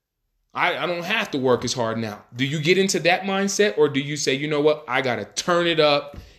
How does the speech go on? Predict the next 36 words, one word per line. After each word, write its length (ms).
and 120
I 60
gotta 200
be 140
the 80
best 280
that 100
I 100
can 160
be 220
because 320
I 100
have 280
to 80
win 400
this 220
pe-, 240
I 60
have 180
to 60
win 180
these 160
people 300
over 160
to 60
get 320
this 160
job"? 440
And 140
so 600
when 300
you 640
apply 760
for 180
a 60
job 400